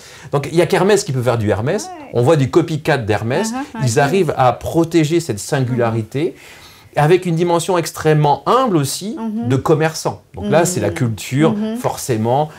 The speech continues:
Speaker 1: euh,
Speaker 2: Mhm.
Speaker 1: religieuse, cette
Speaker 2: Ouais,
Speaker 1: spiritualité
Speaker 2: ouais, ouais.
Speaker 1: qui, qui est là. Et, et, euh,
Speaker 2: Qu'est-ce qu'ils ont fait
Speaker 1: bah,
Speaker 2: pour réussir ce côté intouchable ?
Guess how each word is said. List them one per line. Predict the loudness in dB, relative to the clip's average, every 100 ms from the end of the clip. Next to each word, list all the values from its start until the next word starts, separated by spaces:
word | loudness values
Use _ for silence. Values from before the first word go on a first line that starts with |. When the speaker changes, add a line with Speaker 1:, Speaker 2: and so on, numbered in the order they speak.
| -14 -4
Speaker 1:
euh, | 0 0 2 0 -2
Speaker 2:
Mhm. | -4
Speaker 1:
religieuse, | 0 2 4 2 0 0 2
cette | 0
Speaker 2:
Ouais, | 0
Speaker 1:
spiritualité | 0 0 2 2 2 0 0
Speaker 2:
ouais, |
ouais. | 0
Speaker 1:
qui, | -2 -8
qui | -4 0
est |
là. | 0 -2 -6 -20 -20 -20 -12 -2
Et, | 2 2 2 0 2 4
et, | 4
euh, | 4 0 -4 -12
Speaker 2:
Qu'est-ce | -12 -4
qu'ils | -2 -2
ont | -4
fait | -6 -12 -14 -16 -18 _ -20 -20 -20 -20 _ -4
Speaker 1:
bah, | 0 0
Speaker 2:
pour | 0
réussir | 0 0 0 -4 -4 -4
ce | -6 -10
côté | -4 -4 -2 -4
intouchable ? | -4 -6 -8 -10 -10 -10 -10